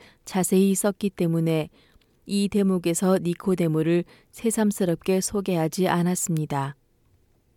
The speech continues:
예수님의 시신을 내주라는 빌라도의 허가를 받은 요셉은 니코데모와 함께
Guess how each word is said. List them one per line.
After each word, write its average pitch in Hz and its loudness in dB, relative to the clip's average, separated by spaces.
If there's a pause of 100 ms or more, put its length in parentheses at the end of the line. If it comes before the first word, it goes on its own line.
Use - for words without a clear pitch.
(840)
예수님의 202 6
시신을 208 2
내주라는 170 2
빌라도의 180 2
허가를 190 -2
받은 180 0
요셉은 170 0 (500)
니코데모와 190 4
함께 165 2